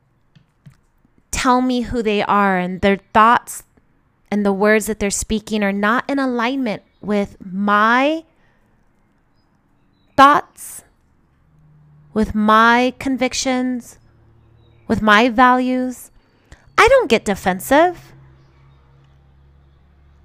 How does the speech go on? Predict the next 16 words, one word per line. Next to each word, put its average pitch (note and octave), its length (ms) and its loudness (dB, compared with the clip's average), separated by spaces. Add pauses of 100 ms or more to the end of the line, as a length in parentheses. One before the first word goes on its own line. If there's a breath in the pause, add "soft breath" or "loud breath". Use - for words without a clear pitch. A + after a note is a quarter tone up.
(720)
because C#4 560 0 (160)
I'm D#4 300 6
rooted. B3+ 680 0 (720)
I C4 100 -2
am D#4+ 160 0
a D#4 80 0 (220)
thousand-year-old B3+ 1000 0
tree A3 760 -6
in A3 100 -6
the G#3 80 -6
forest. G3 800 -6 (160)
I G#3+ 80 -2
have A3 160 -2
seen B3 360 -8
it C4 100 -2
all. G3 460 0